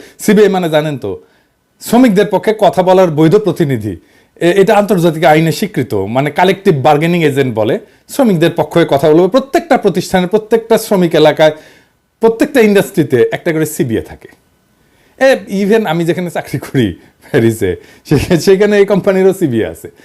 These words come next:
হাসিনা আমলে কিন্তু সিবিআই ছাড়া চলতে পারবেন, এ, বিশেষ ত্রিকোঠায় মাপ। হাসিনা বা আওয়ামী লীগ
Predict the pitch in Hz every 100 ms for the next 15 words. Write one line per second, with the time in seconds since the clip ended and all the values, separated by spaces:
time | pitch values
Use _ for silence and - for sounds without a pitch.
0 | _ _ _ _ _ _ _ - 196 285
1 | 285 277 269 254 240 269 269 190 151 190
2 | 220 254 131 92 85 85 87 117 127 165
3 | 233 - - 208 175 117 143 151 143 -
4 | 104 - 123 135 160 233 233 240 208 226
5 | 202